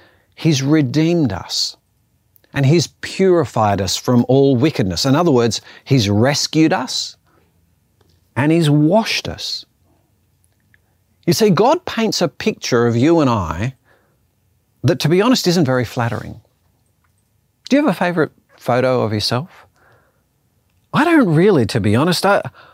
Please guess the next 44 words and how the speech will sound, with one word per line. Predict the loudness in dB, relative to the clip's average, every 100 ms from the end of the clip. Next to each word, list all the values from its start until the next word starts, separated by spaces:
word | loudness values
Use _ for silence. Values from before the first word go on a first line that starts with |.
| _
I've | -2 0
had | 0 0
the | 2 0
same | 0 0 2 2 0 -2 _ _
Facebook | -6 -2 0 -2 -4 -4 -6 -8
cover | -2 0 0
photo | -2 -2 0 2 2
of | 2 2
myself | 0 0 0 -2
for | 0 -2
about | 0 -2 0
the | 2
last | 2 2 -2
five | -4 0 0 0
or | 0
six | -2 -4 0
years | 2 2 2
now, | -2 -4 -6
and | -2 2
really | 2 2 2
only | 0
'cause | 0 0 0
I | 2
like | 2 0 0
the | -4
photo | 0 0 2 2
of | 2
my | 0
son, | 0 -2 0 0
Tom. | -2 -2 0 0 -4 -8 -18 -20 -20 -4
But | 2
we | 2
generally | 2 2 4 4
like | 4 2
photos | -2 0 2 2 0 -4 -12 -16 -2
that | -2
show | 0 0 0
us | 0
to | -2
our | -2
best | 0 -2 -2
advantage, | 0 0 0 -2
don't | -4
we? | -4